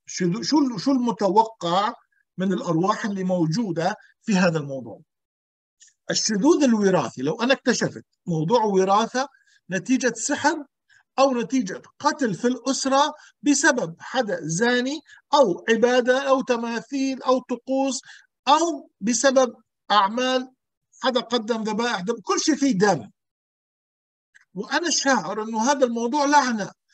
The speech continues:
متناقلة عبر الأجيال، امتدت من سنين لسنين ووصلت إلى أولادي، لكن أنا شايف إنه هذه موجودة بالعائلة، موجودة بالأسرة. لازم تفكر في وجود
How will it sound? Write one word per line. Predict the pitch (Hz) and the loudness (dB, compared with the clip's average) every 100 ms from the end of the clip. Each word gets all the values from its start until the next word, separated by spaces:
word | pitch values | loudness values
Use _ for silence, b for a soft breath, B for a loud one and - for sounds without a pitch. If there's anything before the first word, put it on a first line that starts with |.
| b 190 | b -12
متناقلة | 214 247 240 285 285 262 226 | 0 0 2 0 2 -2 -2
عبر | 226 214 | -4 -6
الأجيال، | 233 240 226 190 285 277 127 - _ _ _ _ _ _ _ 202 | -6 -4 -8 -2 0 0 0 -12 _ _ _ _ _ _ _ -6
امتدت | 180 294 302 214 170 - | 0 2 2 0 -4 -4
من | 190 220 | -6 -6
سنين | 196 - 220 254 285 | -4 -4 -4 -2 -2
لسنين | 254 - 233 240 277 B B - | -2 -2 -4 -6 -6 B B -2
ووصلت | 190 294 302 262 254 - | 2 4 4 2 2 -2
إلى | 233 233 | -2 0
أولادي، | 226 214 214 214 220 262 269 b - | 0 -2 -2 -2 -4 -6 -8 b -4
لكن | 214 233 240 - | -2 0 -2 -2
أنا | 330 285 | 0 -2
شايف | - 226 151 180 277 - | -4 -4 -2 -2 -4 -6
إنه | 208 208 185 | -10 -6 -4
هذه | 233 247 254 247 B 196 | -2 -2 -4 -8 B -4
موجودة | 208 185 170 247 233 | 0 0 0 0 0
بالعائلة، | 208 190 185 240 254 214 165 | 0 -2 0 -2 -2 -6 -4
موجودة | 190 160 254 233 | -2 -2 0 -2
بالأسرة. | 208 220 - 254 262 226 135 _ _ _ _ _ _ _ _ _ _ 175 | -2 -6 -6 -6 -2 -4 -4 _ _ _ _ _ _ _ _ _ _ 2
لازم | 262 285 269 | 2 2 -2
تفكر | - 277 277 196 156 | 2 0 2 -4 -2
في | 220 | -4
وجود | 214 208 233 | -4 -2 -2